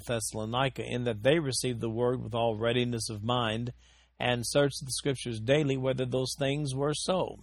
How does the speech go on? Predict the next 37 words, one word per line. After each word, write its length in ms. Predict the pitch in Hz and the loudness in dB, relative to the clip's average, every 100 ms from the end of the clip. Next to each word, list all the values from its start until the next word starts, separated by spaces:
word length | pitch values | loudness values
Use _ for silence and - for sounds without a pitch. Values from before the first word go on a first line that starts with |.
| - _ _ _ _ _ _ - | -20 _ _ _ _ _ _ 6
Therefore 480 | 151 170 - 160 151 | 8 8 6 2 4
many 460 | 139 156 196 208 | 4 4 6 6
of 80 | 147 | 6
them 200 | 135 123 | 4 4
believed 360 | 117 135 143 127 | 4 4 4 2
also 840 | 131 139 160 - 123 117 135 - - | 4 6 6 2 0 0 -2 -8 -4
of 400 | 120 120 113 113 | -2 -2 -4 -6
honorable 440 | 123 131 127 113 110 | -2 0 2 -2 -2
women 360 | 131 139 117 | 0 0 -2
which 240 | 117 117 - | -4 -6 -8
were 80 | |
Greeks, 560 | 104 117 135 120 - - - _ _ _ | -6 2 4 2 -4 -12 -14 _ _ _
and 100 | 127 | -2
of 120 | 127 | 0
men 280 | 123 151 156 | 4 6 6
not 200 | 135 123 | 4 2
a 40 | 113 - | 0 -2
few. 400 | 185 113 95 - - _ _ _ _ _ _ | 0 0 -4 -14 -20 _ _ _ _ _ _
But 120 | - | -2
when 140 | 147 147 | 2 4
the 120 | 139 | 4
Jews 380 | 135 190 196 160 | 6 4 4 4
of 120 | 147 - | 2 4
Thessalonica 880 | 160 143 135 135 143 151 135 117 | 2 4 0 0 2 2 2 -2
had 280 | 113 127 120 | 0 2 2
knowledge 580 | 120 131 135 113 113 120 | 2 4 4 2 -2 -4
that 180 | 120 110 | -6 -6
the 80 | 113 | -2
word 240 | 120 120 | 0 0
of 100 | 107 | 0
God 240 | 120 120 | 0 2
was 220 | 110 107 - | 0 -6 -6
preached 400 | - 127 120 - | -2 -2 -4 -12
of 100 | 113 | -10
Paul 240 | - 123 113 | -2 -2 -2
at 100 | 110 | -4
Berea, 540 | 107 117 139 110 123 | -2 2 2 2 -2